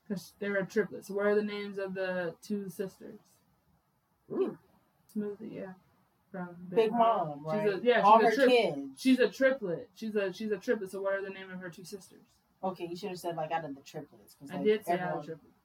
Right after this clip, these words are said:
Speaker 3: Did you? You just said her sisters.
Speaker 2: That's kinda how I interpreted it.
Speaker 1: Fine. Anyway.
Speaker 2: No, I'm, I'm agreeing with you.
Speaker 1: Oh, okay.
Speaker 3: Oh, I don't know. I don't really care for smoothies, so I can't remember.
Speaker 1: I thought, I thought you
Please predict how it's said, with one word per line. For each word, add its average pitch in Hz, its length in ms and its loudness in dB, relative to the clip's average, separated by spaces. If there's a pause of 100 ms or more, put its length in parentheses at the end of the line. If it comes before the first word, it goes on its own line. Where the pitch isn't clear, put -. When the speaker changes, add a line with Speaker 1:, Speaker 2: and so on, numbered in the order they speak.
(140)
Speaker 3:
Did 170 140 -8
you? 190 100 -6
You 196 220 -12
just 175 160 -6
said 160 120 -8
her 160 100 -10
sisters. 143 420 -14
Speaker 2:
That's 170 140 -2
kinda 190 280 4
how 151 200 6
I 135 140 4
interpreted 110 580 -6
it. 208 40 -14
Speaker 1:
Fine. 190 480 -2
Anyway. 190 460 -4
Speaker 2:
No, 175 280 8
I'm, 143 80 -8
I'm 135 120 -2
agreeing 143 280 4
with 113 160 -6
you. 101 80 -18 (420)
Speaker 1:
Oh, 214 200 0
okay. 185 360 -6
Speaker 3:
Oh, 190 100 0
I 196 100 2
don't 185 160 -2
know. 156 300 -10
I 160 40 -20
don't 170 140 -16
really 156 240 -20
care 139 160 -16
for 135 60 -20
smoothies, 135 420 -20
so 143 80 -20
I 143 140 -20
can't - 120 -20 (100)
remember. - 200 -20 (260)
Speaker 1:
I 359 60 0
thought, 440 280 -2 (340)
I - 80 -20
thought - 320 -20
you 349 100 -8